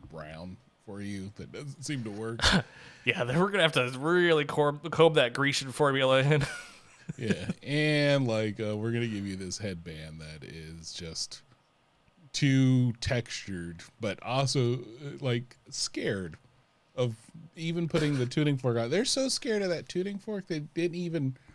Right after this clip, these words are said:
Speaker 1: really put it on Lockjaw.
Speaker 2: Yeah, Lockjaw also has a tuning fork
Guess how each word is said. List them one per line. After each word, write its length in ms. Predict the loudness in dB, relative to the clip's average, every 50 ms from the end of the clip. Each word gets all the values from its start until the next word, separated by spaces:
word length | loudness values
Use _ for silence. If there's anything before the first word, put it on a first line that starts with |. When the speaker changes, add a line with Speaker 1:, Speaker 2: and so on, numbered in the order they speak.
| -20 _ _ _
Speaker 1:
really 400 | -4 0 2 4 4 4 4 2
put 280 | 0 2 2 2 4 4
it 120 | 4 2
on 440 | 0 -2 -2 0 0 0 -2 -4 -4
Lockjaw. 680 | -4 -4 -4 -4 -4 -6 _ _ -10 -8 -8 -8 -8 -10 -12 -14 _ _ -6
Speaker 2:
Yeah, 340 | 2 4 6 8 8 6 6 4 -2 -18 -10 _
Lockjaw 360 | 6 8 8 8 8 6 6
also 360 | 8 8 8 6 8 8 6
has 100 | 6 6
a 60 | 4 2
tuning 320 | 2 0 0 0 -2 -4
fork 400 | -4 -2 0 0 0 -2 -6 _